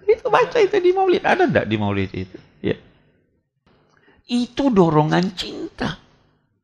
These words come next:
Kita baca informasi, "Yashubbu fil yaumi shabab as-sabi fis syahr." Sehari pertumbuhannya sama dengan sebulan kalau orang lain. Abnormal ini.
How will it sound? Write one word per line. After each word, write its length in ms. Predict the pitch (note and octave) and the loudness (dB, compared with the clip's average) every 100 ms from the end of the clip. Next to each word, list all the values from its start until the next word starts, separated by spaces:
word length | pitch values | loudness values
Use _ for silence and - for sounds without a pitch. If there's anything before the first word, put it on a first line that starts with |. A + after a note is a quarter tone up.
| _ - | _ -18
Kita 240 | - F#3+ G3 | -6 0 2
baca 480 | F#3 G3 - F3 D#3+ - | 2 0 -2 -4 -4 -6
informasi, 720 | B2+ C3 A#2+ B2+ C#3 C#3 - B2+ - - - | -4 0 0 0 0 -2 -6 -10 -14 -20 -8
"Yashubbu 640 | A2+ A#2 A2 - E3+ C#3 C#3 | 2 2 4 4 4 2 0
fil 260 | - A2+ | 4 4
yaumi 460 | G2+ A#2+ F3+ G3+ G#3+ | 6 4 4 0 -2
shabab 500 | - A2 A2 A2+ A2 | 0 4 6 6 2
as-sabi 720 | - - A2 A2 D3+ F3 E3+ | -4 -2 0 2 2 2 0
fis 180 | D3 - | -2 -6
syahr." 460 | - C3 G2+ A2 - _ _ - - - - | -2 0 0 -2 -10 _ _ -20 -20 -18 -8
Sehari 920 | - B2+ B2+ A2+ G#2 C3 G#3+ A#3+ - _ | -2 2 4 4 4 2 2 -2 -8 _
pertumbuhannya 720 | E3+ D3 D3+ C#3 A#2+ D#3 E3 | -4 0 0 2 2 2 0
sama 260 | D3+ D3 D#3+ | 2 2 4
dengan 240 | D3+ B2+ | 2 0
sebulan 460 | B2+ C3 C3 C#3 A2+ | 0 0 4 6 4
kalau 220 | A2 A2+ | 2 2
orang 200 | G#2+ G2 | 2 2
lain. 240 | G2+ F#2+ F#2+ - _ _ _ _ _ _ _ _ _ _ | 2 0 -6 -16 _ _ _ _ _ _ _ _ _ _
Abnormal 720 | F2 F#2+ D2 C2+ A2+ G3+ A3 | -4 -2 -6 -2 0 2 2
ini. 260 | C3+ F2 | 0 -2